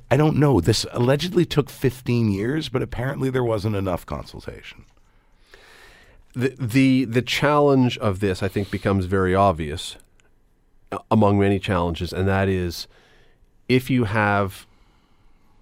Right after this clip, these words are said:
Speaker 2: a community, and I even hate to use the word community because there's so many communities. It, this is like, i-, it's like saying all women think one way, so therefore, you know, all Indigenous feel this way.
Speaker 1: Of
Speaker 2: That's
Speaker 1: course.
Speaker 2: not, that's not the way this is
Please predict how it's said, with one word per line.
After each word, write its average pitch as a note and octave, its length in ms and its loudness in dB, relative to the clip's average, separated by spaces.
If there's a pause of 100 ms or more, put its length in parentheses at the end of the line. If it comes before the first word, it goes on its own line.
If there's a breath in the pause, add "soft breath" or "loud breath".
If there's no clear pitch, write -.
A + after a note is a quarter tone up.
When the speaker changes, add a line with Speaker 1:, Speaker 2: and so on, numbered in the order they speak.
(120)
Speaker 2:
a G#2+ 140 0
community, A2+ 500 4
and G#2 100 0
I G#2+ 160 -2
even D#3+ 180 2
hate B2 180 2
to G#2+ 60 -2
use G#2+ 160 0
the A2 60 0
word G2 200 0
community A2 280 4
because G2 260 -2
there's G2+ 120 0
so C#3 160 2
many A#2 240 4
communities. F2 720 -2
It, F#2+ 160 -6
this A2+ 160 -6
is A2+ 100 -2
like, A2+ 260 0
i-, B2 160 -8
it's C3 280 -8
like D3 120 4
saying C3 280 4
all B2+ 300 8
women A2+ 400 6
think G#2 260 2
one F#2+ 300 4
way, F2+ 260 2
so G2 220 2
therefore, G2 400 2
you F2+ 60 4
know, F#2 60 2
all B2 220 6
Indigenous G#2 560 0
feel G#2+ 160 0
this F2+ 120 -4
way. A2+ 80 2
Speaker 1:
Of C3+ 60 2
Speaker 2:
That's D#3 100 4
Speaker 1:
course. G3+ 160 6
Speaker 2:
not, D#3 140 6
that's E3 200 2
not D#3+ 320 2 (140)
the C3 80 4
way B2 220 4
this G#2+ 200 0
is G#2+ 240 2